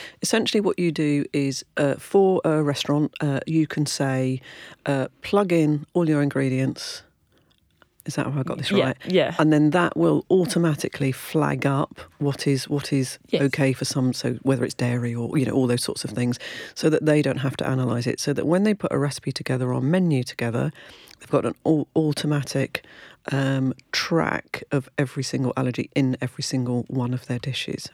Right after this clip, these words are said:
Speaker 1: Have I got that right?
Speaker 2: Yes, that's absolutely right. So if for anyone that's been out to a restaurant or a pub,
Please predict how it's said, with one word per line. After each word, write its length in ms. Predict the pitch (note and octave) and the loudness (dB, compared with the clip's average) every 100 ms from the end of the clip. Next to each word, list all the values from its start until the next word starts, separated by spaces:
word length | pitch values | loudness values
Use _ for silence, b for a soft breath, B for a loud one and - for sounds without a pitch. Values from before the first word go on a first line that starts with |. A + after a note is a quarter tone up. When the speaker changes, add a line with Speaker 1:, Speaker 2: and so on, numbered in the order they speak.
| D#3 | -12
Speaker 1:
Have 80 | - | -8
I 60 | C#3 | -6
got 140 | - | -6
that 100 | - | -6
right? 140 | B2+ | 0
Speaker 2:
Yes, 240 | G#3 D3 - | 2 2 0
that's 160 | E3+ | -2
absolutely 320 | - - E3+ D#3+ | -2 -2 0 2
right. 160 | D3+ | 0
So 140 | - F3+ | 2 4
if 180 | D#3+ F3 | 4 0
for 100 | F#3 | 2
anyone 280 | F3 F#3 F3+ | 2 2 2
that's 140 | E3 | 0
been 160 | - F3+ | 0 0
out 220 | F#3+ F#3+ | 0 -2
to 120 | - F3+ | -2 2
a 20 | |
restaurant 460 | F#3 F#3+ - F3+ F3 | 2 0 -4 -4 -2
or 80 | |
a 60 | D#3 | -2
pub, 400 | F3+ F#3 E3 E3 | 0 0 0 -4